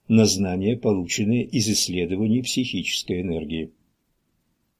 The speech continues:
Чтобы прояснить более картину, не погружаясь в трансцендентальность, необходимо провести анализ и построить аналогию между двумя странами, вызывающими столь пристальное внимание со стороны нашей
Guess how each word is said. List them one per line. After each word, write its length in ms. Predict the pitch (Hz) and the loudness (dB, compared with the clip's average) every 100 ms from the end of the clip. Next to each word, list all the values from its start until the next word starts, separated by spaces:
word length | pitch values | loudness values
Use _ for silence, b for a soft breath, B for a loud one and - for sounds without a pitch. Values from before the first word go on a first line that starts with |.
| _ | _
Чтобы 480 | - - 113 101 98 | -8 2 4 6 4
прояснить 600 | - 101 98 - 104 92 | 2 0 2 0 -2 -2
более 340 | 98 147 92 80 | -2 0 0 -2
картину, 500 | 95 85 - 87 87 | -4 -6 -6 -4 0
не 200 | 113 113 | 2 2
погружаясь 720 | 104 87 85 90 85 80 - _ _ | 0 -4 -6 -4 -4 -4 -8 _ _
в 60 | - | -2
трансцендентальность, 1160 | 110 90 - 98 85 90 90 82 80 - - _ _ - | 2 2 -2 -6 -6 -6 -4 -6 -6 -10 -14 _ _ 0
необходимо 580 | 104 107 117 107 123 107 | 4 4 4 2 2 2
провести 460 | 110 95 95 - | 0 -2 -2 -2
анализ 460 | 104 98 117 95 - | 0 0 0 -2 -4
и 40 | |
построить 580 | 87 95 - 107 95 - | -4 -6 -2 -2 -2 -4
аналогию 520 | 92 92 123 98 87 | -4 0 -2 0 -4
между 320 | 87 92 87 85 | -2 -4 -4 -6
двумя 300 | 87 92 85 | -4 -4 -2
странами, 600 | - 95 87 80 78 - B B - | -4 -4 -4 -6 -10 -16 B B 2
вызывающими 720 | 107 107 104 98 90 - 92 | 4 6 6 4 2 -2 -2
столь 440 | - - 143 127 - _ - | -2 4 4 4 -8 _ 2
пристальное 720 | 117 107 - 127 123 117 107 | 4 4 2 2 2 2 2
внимание 500 | 98 92 87 82 82 | 0 0 -2 -2 -4
со 140 | 104 | -4
стороны 460 | - - 90 85 82 | -4 -4 -4 -4 -4
нашей 520 | 87 82 - 127 | -4 -6 -6 -10